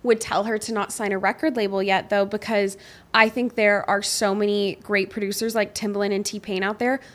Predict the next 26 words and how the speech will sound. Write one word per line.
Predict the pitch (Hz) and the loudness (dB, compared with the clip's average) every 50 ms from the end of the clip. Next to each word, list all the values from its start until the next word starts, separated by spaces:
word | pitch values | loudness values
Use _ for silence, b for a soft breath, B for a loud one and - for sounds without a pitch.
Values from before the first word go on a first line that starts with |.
| b b | b b
who | - 254 226 | -6 0 2
would | 226 214 190 190 | 2 2 2 0
work | 190 190 190 - | -2 -4 -2 -4
with | 220 220 - | -6 -6 -4
her | - 247 247 254 277 285 b b b b b b _ - | -4 -2 -2 0 0 -2 b b b b b b _ -6
even | 233 233 220 220 233 - | -4 -2 0 2 2 2
if | 226 220 | 2 0
she | - - 220 | 0 -2 0
doesn't | 202 196 196 202 - 190 | 0 0 -2 -2 -6 -6
sign | - 220 196 196 | -4 -4 -2 -2
on | 185 190 196 | -2 -2 -4
to | - - 196 | -4 -4 -4
a | |
label | 175 180 180 180 185 202 208 220 | -2 -2 -2 -2 -2 -2 -2 0
yet. | 233 247 269 285 277 - b b b b b b b _ - | 0 2 2 0 0 -4 b b b b b b b _ 2
And | 240 233 226 220 220 226 - - 214 | 4 6 6 6 4 2 0 0 2
I | 214 208 | 2 4
don't | 214 208 208 | 2 2 0
think | - 240 214 | -2 -4 -2
she, | - - - 226 214 - - _ | -2 -2 -2 -2 -6 -6 -8 _
I | - 202 202 208 | 4 6 6 6
think | 208 - 262 - - | 4 0 -4 -6 -4
she | - - 240 | -6 -4 -2
would | 233 208 226 | -4 -4 -2
give | - 208 202 | -2 -2 -2
away | 214 208 202 202 196 | 0 0 0 0 -2